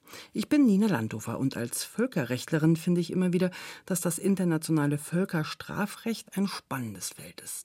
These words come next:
Was bringt es überhaupt? Das wird immer wieder diskutiert und das ist ja auch eng verknüpft mit unserer Frage, ob wir Putin bald vor Gericht sehen werden. Und die ist nicht nur juristisch, sondern auch politisch ganz schön kompliziert.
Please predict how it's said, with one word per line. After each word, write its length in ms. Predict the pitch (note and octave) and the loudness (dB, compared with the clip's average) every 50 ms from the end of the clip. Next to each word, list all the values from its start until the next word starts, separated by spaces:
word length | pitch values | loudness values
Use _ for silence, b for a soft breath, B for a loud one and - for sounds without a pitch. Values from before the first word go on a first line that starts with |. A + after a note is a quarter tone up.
| - _ | -16 _
Was 200 | - D3 - - | -10 -10 -8 -6
bringt 340 | - D3 F#3 A3+ C4 B3 - | -2 0 2 2 2 2 0
es 140 | - - | -4 -4
überhaupt? 360 | - - A2+ A2 A#2+ A#2+ - - | -6 -6 -6 -4 -4 -4 -4 -6
Das 140 | - - | -6 -4
wird 140 | - - - | -6 -4 -2
immer 240 | - E3+ G3 G3 E3 | 0 2 2 4 4
wieder 180 | F3 D#3+ E3 D3+ | 4 4 4 4
diskutiert 640 | D3 D3 - - C#3 - - - G#3+ A#3 A3+ - B B B B B B B B B B B B | 2 0 -2 -4 -8 -8 0 4 4 4 4 2 B B B B B B B B B B B B
und 160 | F#3 E3 D#3 | -2 0 0
das 140 | D#3 - - | 0 -2 -2
ist 180 | - - - | -4 -4 -2
ja 80 | D3 - | -2 -4
auch 120 | C3+ - - | -4 -6 -6
eng 200 | - E3 F3+ G3+ | -2 0 0 0
verknüpft 600 | - - D#3+ - - - - G#3+ G#3+ - - - | 0 -4 -6 -6 -4 -2 -2 -2 -2 -2 -2 -2
mit 140 | C#3+ - - | -2 0 0
unserer 240 | C#3+ D3 D#3 D#3 C#3+ | 0 0 0 0 -2
Frage, 480 | - - D3 D3+ E3 E3 E3 - - | -2 0 2 2 2 2 2 -2 -2
ob 180 | - G#3 G3 - - - | -4 -6 -6 -6 -4 -2
wir 140 | G3 F#3 F3 | 0 0 0
Putin 540 | - - - F#3 E3 - - E3+ E3 D#3 | -2 -2 -2 -2 -2 0 0 2 2 2
bald 280 | D#3+ C3+ C3+ C#3+ C#3+ - | 2 2 0 0 0 -2
vor 200 | - - C#3+ C3+ | -6 -6 -6 -4
Gericht 420 | C#3+ D3 D3 - G3+ - - - | -2 -4 -4 -4 -8 -10 -12 -10
sehen 320 | - A2+ A#2 A2 A2 A2 G2+ | -6 -4 -2 -2 -2 -4 -4
werden. 300 | - - - - - - - - - _ _ _ B B B B B B B B B | -6 -10 -12 -16 -20 -20 -20 -20 -20 _ _ _ B B B B B B B B B
Und 160 | E3 D3 C#3+ | 0 2 2
die 100 | F3+ G3 | 2 2
ist 200 | F3+ F3 - - | 2 0 2 0
nicht 200 | F#3+ E3+ - - | 0 0 2 2
nur 100 | F3+ D#3+ | 2 4
juristisch, 680 | D3+ D3 C#3 C3 E3 E3+ - - - A#3+ A#3 G3+ - | 4 4 4 4 4 4 2 2 0 0 0 0 0
sondern 320 | - E3+ E3 E3 E3 D3+ G2 | 0 2 4 4 4 2 2
auch 160 | D3 D3 - - | 0 -4 -4 -10
politisch 760 | - - D#3 C#3+ E3+ G#3 G3+ - A#2 G#2 G#2 - - - - | -8 -6 -2 0 2 0 0 0 -2 -4 -4 -4 -8 -8 -8
ganz 220 | - A2+ A#2+ A#2+ A2 | -6 -4 -4 -4 -4
schön 160 | - A2+ G#2+ | -4 -8 -8
kompliziert. 760 | - - E2 - - G2 - - - - - - - - | -8 -10 -12 -12 -14 -14 -12 -12 -14 -14 -16 -18 -20 -20